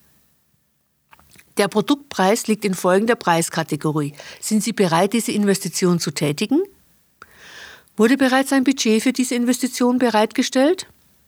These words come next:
Aber auch Fragen zu den Zahlungsumständen machen Sinn. Nutzen Sie gerne das Konto?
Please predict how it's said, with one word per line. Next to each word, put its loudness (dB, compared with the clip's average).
Aber 4
auch 0
Fragen 2
zu -2
den 0
Zahlungsumständen 0
machen 2
Sinn. -2
Nutzen 0
Sie -4
gerne 0
das -4
Konto? 0